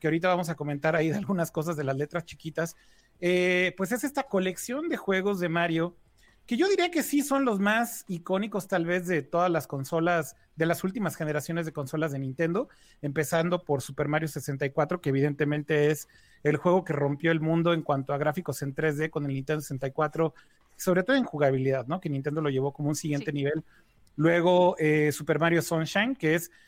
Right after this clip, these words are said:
Speaker 1: muy querido por los fans de Mario, sobre todo, pues, de los que tuvieron un GameCube en su momento. Un Mario también, creo yo, también,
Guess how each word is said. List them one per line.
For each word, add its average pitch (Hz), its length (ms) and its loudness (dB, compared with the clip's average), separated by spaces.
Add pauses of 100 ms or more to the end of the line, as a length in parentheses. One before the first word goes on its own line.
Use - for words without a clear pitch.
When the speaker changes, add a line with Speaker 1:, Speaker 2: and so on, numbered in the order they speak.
(220)
Speaker 1:
muy 233 300 6
querido 202 360 4
por 165 140 0
los 147 160 2
fans 170 200 0
de 165 280 4
Mario, 156 440 2
sobre 135 280 -2
todo, 170 280 -2
pues, 127 140 -6
de 139 80 -2
los 135 160 -4
que 135 80 -12
tuvieron 147 340 0
un 151 120 -2
GameCube 139 400 -4
en 131 80 -4
su - 120 -12
momento. 143 460 -4 (320)
Un 190 160 4
Mario 220 240 4
también, 180 280 0
creo 214 180 0
yo, 202 240 2
también, 196 460 0